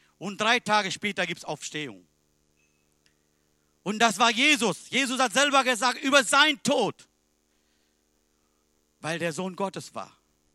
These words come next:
Der weiß alles, was da läuft. Der weiß, was zukommt. Der weiß, was morgen passiert wird. Und der sagt selber,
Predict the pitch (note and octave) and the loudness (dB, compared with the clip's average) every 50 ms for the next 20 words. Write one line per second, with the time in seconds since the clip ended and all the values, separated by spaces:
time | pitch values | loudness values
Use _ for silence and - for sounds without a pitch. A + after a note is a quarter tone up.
0 | _ _ _ _ - - E3 - F3+ G#3+ A#3 A3 - F3+ G3 G3+ E3+ - F#3 E3 | _ _ _ _ -10 -8 -6 -4 -4 -6 -6 -6 -6 -6 -6 -6 -6 -8 -10 -10
1 | - - F3 D#3+ D3+ D3 C#3+ A#2+ G2+ _ _ _ _ _ _ _ _ _ _ _ | -8 -6 -4 -4 -2 -4 -4 -6 -8 _ _ _ _ _ _ _ _ _ _ _
2 | _ _ _ _ _ _ _ _ _ _ - - F3 E3 F3 G#3+ B3+ B3 - - | _ _ _ _ _ _ _ _ _ _ -4 -4 -4 -2 0 0 0 0 0 -2
3 | G#3 F#3 - - A3+ G#3+ - - F#3 D#3+ C3 A#2 - - - _ _ _ _ _ | -4 -4 -2 -4 -6 -6 -4 -6 -6 -6 -6 -8 -16 -20 -20 _ _ _ _ _
4 | _ _ _ - F#3 G3+ F3 G3+ A#3+ C4 A3 F3+ A#3 G3 - G#3 A3+ A#3 A3+ G3+ | _ _ _ -4 -4 -2 0 0 0 0 0 -2 -6 -6 -4 -4 -4 -4 -4 -4
5 | - - G3+ - - A3 G#3+ E3+ - - E3 D3 A#2+ - _ _ _ _ _ _ | -6 -8 -8 -8 -6 -8 -8 -8 -8 -10 -12 -12 -12 -16 _ _ _ _ _ _
6 | _ _ _ _ _ - F3 A3 G3+ A3 A3 G3+ A3 C4 B3 - - - C4+ D4+ | _ _ _ _ _ -10 -8 -6 -2 -2 -2 2 2 0 0 0 2 4 4 6
7 | D#4 C#4 B3 B3 A#3 A3+ G#3 | 6 6 4 4 4 4 0